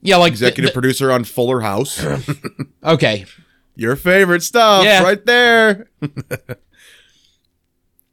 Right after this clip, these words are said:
Speaker 2: Whatever happened to predictability, Nick?
Speaker 1: <laughs>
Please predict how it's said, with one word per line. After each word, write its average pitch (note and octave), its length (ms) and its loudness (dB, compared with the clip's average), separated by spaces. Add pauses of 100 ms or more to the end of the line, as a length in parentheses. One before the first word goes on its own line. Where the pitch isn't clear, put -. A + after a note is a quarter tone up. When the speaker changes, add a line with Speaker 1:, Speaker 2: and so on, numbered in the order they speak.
(340)
Speaker 2:
Whatever C3+ 240 -4
happened C#3+ 320 -4
to A#2 140 -8
predictability, G#2+ 880 -10
Nick? D#2 160 -16 (880)
Speaker 1:
<laughs> - 1160 -6